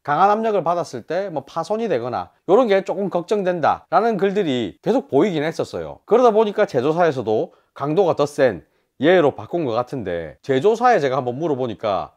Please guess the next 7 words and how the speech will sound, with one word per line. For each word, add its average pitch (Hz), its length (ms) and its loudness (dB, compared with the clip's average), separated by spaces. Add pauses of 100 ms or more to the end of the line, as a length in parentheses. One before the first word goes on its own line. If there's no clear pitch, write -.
일부러 180 640 4 (220)
극한의 226 560 0
상황으로 175 460 0
만들어서 139 480 -2
테스트를 139 480 -4
해봤다고 123 380 -4
합니다. 78 420 -14